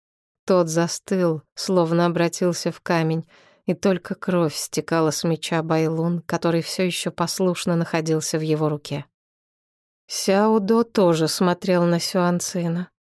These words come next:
В его взгляде промелькнуло понимание, после чего на лице заиграла широкая улыбка.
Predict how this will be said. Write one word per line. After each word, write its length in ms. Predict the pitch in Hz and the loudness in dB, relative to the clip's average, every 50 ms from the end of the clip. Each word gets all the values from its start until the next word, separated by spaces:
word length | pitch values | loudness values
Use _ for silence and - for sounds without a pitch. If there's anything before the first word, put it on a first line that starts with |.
| _ _ _ _ _ - | _ _ _ _ _ -4
В 100 | 190 175 | -2 0
его 320 | 180 175 175 175 170 185 196 | 2 4 4 4 4 2 2
взгляде 560 | 190 185 - - 208 214 214 214 208 214 202 | 0 0 -2 0 2 2 2 2 0 -2 -4
промелькнуло 800 | - - 208 202 202 202 190 - - 202 196 196 196 196 202 | -4 -2 0 0 0 0 -2 -4 -2 0 0 2 2 0 -2
понимание, 960 | 196 - 202 202 202 202 202 202 190 170 143 123 - 151 151 139 - - 160 - | -2 -2 0 0 2 2 2 2 0 -2 -2 -4 -6 -8 -8 -10 -10 -12 -12 -6
после 360 | - - 185 175 - - 180 165 | -2 -2 -2 -2 -2 -4 -6 -6
чего 340 | - - 190 170 170 185 | -4 -2 -2 0 2 2
на 140 | 202 202 196 | 4 4 4
лице 320 | 180 170 160 - - 190 180 | 2 0 -2 0 0 0 2
заиграла 580 | 175 180 170 165 165 175 170 170 170 160 160 | 2 2 2 2 2 2 2 2 2 2 0
широкая 580 | - - - 165 151 151 147 - - 170 151 147 | -2 -2 -2 -2 0 0 -2 -4 -4 -4 -4 -2
улыбка. 520 | 143 147 165 170 147 - - - - 165 | -4 -4 -6 -8 -8 -10 -12 -14 -14 -14